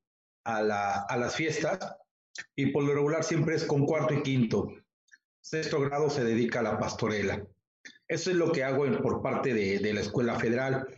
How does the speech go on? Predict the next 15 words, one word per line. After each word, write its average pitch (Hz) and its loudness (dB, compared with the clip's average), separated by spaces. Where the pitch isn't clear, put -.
Ya 139 -2
hasta 139 -2
queda 131 0
como 104 2
establecido 113 0
la 101 0
tabla 120 0
rítmica. 98 0
Y 165 2
por 165 2
parte 185 0
de 180 2
la 151 2
escuela 185 2
particular, 139 0